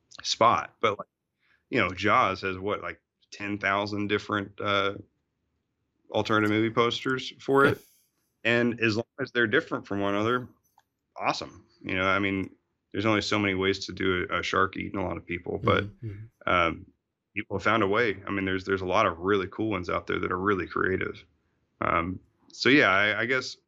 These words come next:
Speaker 1: I just wanna make sure, like, I, I, ob-, obvi-, obviously I look at iconography. So I look at wh-, what is the, what are the little things in the film that, that tell the story without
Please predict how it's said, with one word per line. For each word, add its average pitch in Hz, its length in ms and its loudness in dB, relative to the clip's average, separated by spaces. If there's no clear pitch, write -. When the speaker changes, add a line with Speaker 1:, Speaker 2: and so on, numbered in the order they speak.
Speaker 1:
I 107 100 -2
just 110 160 -6
wanna 110 200 -4
make 101 180 -4
sure, 101 240 -2
like, 92 300 -4
I, 117 140 2
I, 135 240 2
ob-, 113 460 -2
obvi-, 107 300 -4
obviously 104 360 -2
I 101 40 2
look 104 180 0
at - 140 -4
iconography. 87 560 -4
So 95 200 -2
I 92 60 4
look 95 180 0
at 82 80 0
wh-, 107 280 -6
what 113 200 4
is 107 160 -4
the, 92 340 2
what 120 200 2
are 120 60 6
the 104 160 6
little 104 240 6
things 104 400 0
in 98 60 0
the 95 100 -2
film 95 440 2
that, 90 300 -4
that 90 180 -2
tell 101 180 4
the 101 120 -8
story 92 380 0
without 87 460 0